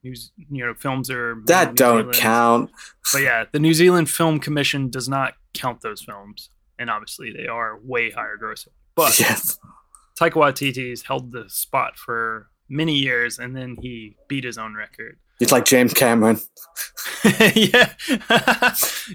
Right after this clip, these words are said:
Speaker 1: Oh, man. God, that talk we had during the Thor episode <laughs> about James Cameron, I was editing it back earlier. I was like, "This is ridiculous."
Speaker 2: Uh.
Speaker 1: Uh, uh, he raised a hundred and ten thousand via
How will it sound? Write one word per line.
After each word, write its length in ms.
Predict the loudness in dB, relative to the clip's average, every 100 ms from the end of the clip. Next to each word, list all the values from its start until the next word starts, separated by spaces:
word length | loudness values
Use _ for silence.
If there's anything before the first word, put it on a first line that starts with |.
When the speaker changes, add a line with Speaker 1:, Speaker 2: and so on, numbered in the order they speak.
| 0
Speaker 1:
Oh, 260 | 4 4 4
man. 360 | 2 0 -2 -10 -20 -20 _ -10 -8 -6 0
God, 360 | 2 2 2
that 180 | 0 0
talk 380 | 0 2 2 2
we 160 | 0 4
had 320 | 2 2 -2
during 240 | -4 -2
the 80 | -4
Thor 280 | -2 0 0
episode 680 | 0 -4 -6 -4 -4 -2 2 2 0
<laughs> 180 | -4 2
about 180 | 2
James 420 | 2 2 2 0 -2
Cameron, 520 | 0 0 0 -4 -2
I 80 | -2
was 120 | 0
editing 440 | 0 0 -2 -4
it 160 | -6 -2
back 240 | -2 0
earlier. 340 | -2 -2 -2 -2
I 60 |
was 160 | -4 -6
like, 220 | -8 -8 -6
"This 220 | -6 -6
is 180 | -12 -18
ridiculous." 680 | -20 -16 -16 -16 -18 -18 -20 -4
Speaker 2:
Uh. 140 | -2 -2 -6 _ _ _
Speaker 1:
Uh, 360 | -4 0 0 -2 -6 -8 -16 _ -18 -10 -2
uh, 340 | 2 2 0 -4 -14 _ _ _ 0
he 160 | 4
raised 320 | 6 6 6 4
a 80 |
hundred 220 | 2 2 0
and 120 | 0
ten 140 | 0
thousand 440 | 4 2 2 -2 -2
via 600 | 0 2 2 0 -4